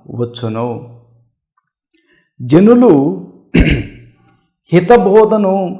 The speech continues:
సహింపక, హితబోధను సహింపక అనేటువంటి పదాన్ని మనం చూస్తున్నాం. "హితబోధను సహింపక దురద చెవులు గలవారై,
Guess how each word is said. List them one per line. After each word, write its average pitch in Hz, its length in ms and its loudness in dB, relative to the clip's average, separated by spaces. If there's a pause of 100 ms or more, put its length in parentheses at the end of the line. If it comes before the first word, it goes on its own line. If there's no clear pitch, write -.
(120)
సహింపక, 151 1080 -2 (500)
హితబోధను 165 1000 -4
సహింపక 135 640 -12
అనేటువంటి 120 640 -12
పదాన్ని 113 320 -10
మనం 139 260 -8
చూస్తున్నాం. 107 340 -18 (1040)
"హితబోధను 233 680 6
సహింపక 196 760 0
దురద 170 440 4
చెవులు 190 460 0
గలవారై, 120 720 -2